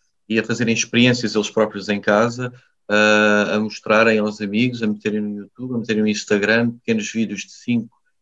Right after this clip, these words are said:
cinco, dez segundos, e vejo ali talento e vontade de fazer coisas. Obviamente que dali para, para, para a profiss-,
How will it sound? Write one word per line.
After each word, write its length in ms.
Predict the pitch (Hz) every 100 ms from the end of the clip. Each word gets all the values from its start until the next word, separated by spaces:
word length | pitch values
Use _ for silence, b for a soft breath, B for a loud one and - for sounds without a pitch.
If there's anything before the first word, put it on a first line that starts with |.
| _ -
cinco, 140 | 127 -
dez 220 | 113 113 -
segundos, 760 | - _ 113 123 143 139 - _ _ _ _ -
e 400 | 120 131 131 123
vejo 320 | - 139 135 139
ali 300 | 139 131 - _ _
talento 460 | 127 127 143 139 117
e 20 |
vontade 560 | 110 104 120 120 113
de 80 | 107
fazer 220 | 104 101
coisas. 400 | - 85 80 -
Obviamente 420 | 123 123 135 147 -
que 60 |
dali 420 | 135 143 143 110 - _ _ _ _
para, 240 | - 104 98
para, 360 | - 98 92
para 60 | 95 B _
a 80 | 95
profiss-, 360 | 95 107 -